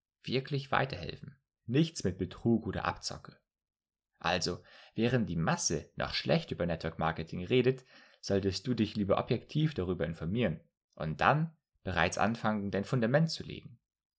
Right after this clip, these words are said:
So hast du eine solide Basis, um langfristig er-, erfolgreich zu werden in dem Business.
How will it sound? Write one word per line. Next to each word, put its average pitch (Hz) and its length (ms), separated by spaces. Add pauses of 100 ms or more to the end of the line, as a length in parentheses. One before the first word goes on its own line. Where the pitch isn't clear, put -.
(240)
So 131 200
hast 131 220
du 165 80
eine 113 180
solide 107 340
Basis, 113 540
um 90 160
langfristig 127 640
er-, - 100
erfolgreich - 560
zu - 140
werden - 280
in 76 120
dem 71 160
Business. - 500